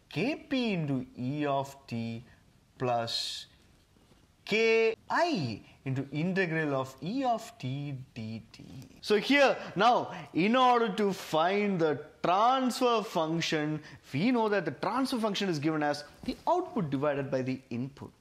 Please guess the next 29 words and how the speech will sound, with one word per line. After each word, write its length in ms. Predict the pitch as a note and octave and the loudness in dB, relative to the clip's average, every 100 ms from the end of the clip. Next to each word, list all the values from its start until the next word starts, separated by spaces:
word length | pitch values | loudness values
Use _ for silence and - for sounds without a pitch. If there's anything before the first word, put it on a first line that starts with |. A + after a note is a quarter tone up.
| - - - | -20 -20 -4
So 140 | A3 | -2
for 320 | - A3 B3+ | 2 4 4
that, 380 | A3+ G#3+ G3 - B3 A3+ | 6 4 2 0 -8 -6
we 240 | C#3 A#3 C4 | 2 4 6
have 300 | A3 A3 G#3+ | 4 2 0
to 100 | G#3 | 0
now 240 | F3+ F#3 | 2 2
take 420 | F#3 E3+ F3 E3 - - | 2 2 2 2 -6 -4
the 120 | C3 | -2
Laplace 840 | A#2+ A2+ A3 F4 F#4 E4+ D4+ B3 - | 0 4 6 6 4 4 4 2 0
transform. 720 | F3+ F3+ E3+ D#3+ F3+ B2 A2+ - - | 2 2 0 0 0 0 -2 -10 -2
So 140 | B3+ | 6
on 220 | B3+ A#3 | 6 6
taking 400 | B3 B3+ A#3+ A#3+ | 2 2 2 2
the 100 | A3 | 2
Laplace 640 | F#3+ G3 G#3 G#3 F#3+ F#3 F#3 | 4 4 4 4 4 4 2
transform, 360 | F3+ F3 E3 | 0 2 0
we 120 | E3 | 2
would 200 | F#3 E3+ | 2 2
get 220 | D3 D#3+ - - - - | 0 -2 -4 -18 -20 -6
U 600 | C3 D3+ A3+ A#3+ A#3 A3+ | -2 2 2 4 4 4
of 300 | G#3 G3+ - - | 4 2 -2 -2
S 260 | E3 E3 - | -2 -2 -4
is 200 | C3+ C3 | -2 0
equal 400 | G3 G#3+ D#3+ C3 | -2 0 -2 -2
to 340 | A2+ A#2+ A#2+ B2 - - - - - | -4 -6 -6 -10 -20 -20 -20 -20 -4
K 360 | F3 A3 D4 | 0 2 0
P 460 | D4 - A#3 A3+ G#3+ | -2 -4 -2 0 0
into 420 | F#3+ F3+ F#3+ | 0 0 -2